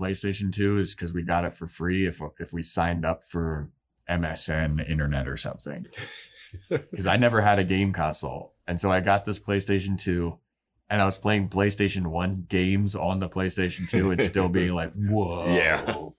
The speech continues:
Speaker 1: And then I got PlayStation two games. I was like, "Oh my God." <laughs>
Speaker 2: Yeah, I'm playing, uh, Last of Us two now on PlayStation four, I guess. <laughs> I guess that's
Speaker 1: Mm-hmm.
Speaker 2: what it is, yeah. And, uh,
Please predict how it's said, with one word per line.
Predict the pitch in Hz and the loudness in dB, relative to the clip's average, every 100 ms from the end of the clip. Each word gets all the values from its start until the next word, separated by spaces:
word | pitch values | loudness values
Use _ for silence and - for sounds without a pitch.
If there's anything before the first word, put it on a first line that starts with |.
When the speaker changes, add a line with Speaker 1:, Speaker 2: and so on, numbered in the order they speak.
| - - - - _ _ _ _ - | -18 -10 -10 -12 _ _ _ _ -2
Speaker 1:
And | 110 | 2
then | 117 | 4
I | 113 | 4
got | 104 - | 4 4
PlayStation | 104 107 101 92 87 | 2 2 2 2 0
two | 117 120 | 2 4
games. | 104 90 90 | 4 4 2
I | 95 | 0
was | 87 | 0
like, | 95 - | -4 4
"Oh | 147 139 135 | 6 8 6
my | 117 95 104 95 - - | 4 2 0 -2 -4 2
God." | 151 147 147 127 120 110 104 101 - - - _ - - - - | 6 6 6 2 0 0 0 -4 -10 -12 -12 _ -12 -12 -14 -10
<laughs> | 110 - 107 - 120 - 110 - - - | -8 -4 -4 -2 -6 -4 -8 -6 -6 2
Speaker 2:
Yeah, | 101 101 | 4 4
I'm | 113 | 2
playing, | 127 120 107 | 2 4 4
uh, | 90 82 69 | 4 4 2
Last | 78 78 76 80 | 0 -2 -2 -2
of | 69 | -2
Us | 71 - | -6 -6
two | - 80 69 | -2 0 0
now | 69 69 | -2 -2
on | 69 67 | -4 -4
PlayStation | 78 73 78 71 - 69 64 - _ _ _ _ _ _ _ _ _ _ - - _ | -4 -4 -4 -8 -8 -10 -10 -16 _ _ _ _ _ _ _ _ _ _ -20 -20 _
four, | 78 82 117 135 | -2 0 0 -2
I | 135 | -2
guess. | 147 147 - - - - | -2 -4 -8 -12 -10 -2
<laughs> | |
I | 120 | 0
guess | 90 95 | 4 8
that's | 92 87 | 8 8
Speaker 1:
Mm-hmm. | |
Speaker 2:
what | 82 | 4
it | 69 | 2
is, | 64 | 0
yeah. | 67 62 - - - | -4 -8 -12 -16 -4
And, | 92 85 85 | 2 4 4
uh, | 78 76 71 | 4 2 -2